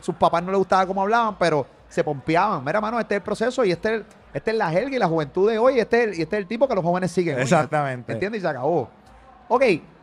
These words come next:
Speaker 1: profundíceme un poquito de la gente que le falta el respeto,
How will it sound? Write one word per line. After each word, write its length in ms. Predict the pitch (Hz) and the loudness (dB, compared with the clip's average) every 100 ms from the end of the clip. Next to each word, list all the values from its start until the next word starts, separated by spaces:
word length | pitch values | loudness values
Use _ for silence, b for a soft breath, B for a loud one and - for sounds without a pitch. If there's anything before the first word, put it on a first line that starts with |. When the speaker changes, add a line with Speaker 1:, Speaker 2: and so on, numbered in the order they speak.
| - - - - - - - _ - - - | -20 -20 -20 -20 -20 -20 -20 _ -20 -20 -2
Speaker 1:
profundíceme 540 | 190 170 190 185 240 247 | 0 0 -2 -2 0 0
un 80 | |
poquito 320 | 240 226 240 220 | 0 0 2 2
de 60 | |
la 140 | 185 160 | 2 0
gente 360 | 151 185 190 208 | -2 -4 -6 -6
que 80 | |
le 120 | 202 202 | -4 -2
falta 320 | 208 190 202 | 0 0 0
el 60 | |
respeto, 680 | 190 180 - 202 202 185 175 | 0 -2 -2 -2 0 0 -2